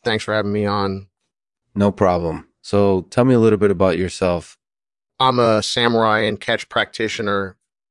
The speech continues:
Speaker 2: Okay, so tell me a little bit about that.
Speaker 1: Samurai culture is based on the Bushido Code. This is a set of guidelines that help samurai live their lives with integrity and honor.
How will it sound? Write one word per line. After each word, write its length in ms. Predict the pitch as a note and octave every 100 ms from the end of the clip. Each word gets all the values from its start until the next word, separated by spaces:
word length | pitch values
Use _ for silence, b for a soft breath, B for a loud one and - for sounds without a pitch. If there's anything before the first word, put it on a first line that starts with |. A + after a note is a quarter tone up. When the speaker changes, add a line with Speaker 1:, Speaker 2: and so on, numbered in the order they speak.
| _ -
Speaker 2:
Okay, 320 | - E2+ E2 -
so 120 | F#2+
tell 200 | A#2 B2
me 560 | B2 A2+ G#2+ F#2+ E2
a 80 | E2+
little 240 | F#2 G#2+ G2
bit 140 | F#2+
about 340 | E2+ F#2 F#2
that. 340 | F2 E2+ F2+ _ _ _ _ _ _ _
Speaker 1:
Samurai 520 | - - D3 D3+ A#2+
culture 600 | A2 - A#2+ - A2 G2+ _ _ -
is 160 | A#2
based 540 | F#2+ - A#2+ A2+ - - _
on 400 | A2+ G#2+ G2+ F#2 _ _
the 100 | A#2+
Bushido 640 | G2 A2 G2+ - A2 G2
Code. 380 | F2+ - F2+ - _
This 240 | A#2 A2+ A2
is 100 | G2+
a 60 |
set 240 | - A#2 A2
of 160 | F#2
guidelines 640 | G2+ G2+ F#2+ F#2+ G2 G2+
that 100 | -
help 220 | A2 G#2 -
samurai 540 | A2 G#2+ G2+ F#2+ F#2
live 280 | G2 G#2+ G2+
their 160 | G2
lives 380 | F#2 F#2 G2+ -
with 120 | F#2+
integrity 600 | G2 F#2+ - G#2 G#2 G2+ F#2+
and 120 | F#2+
honor. 340 | G#2 G2 F#2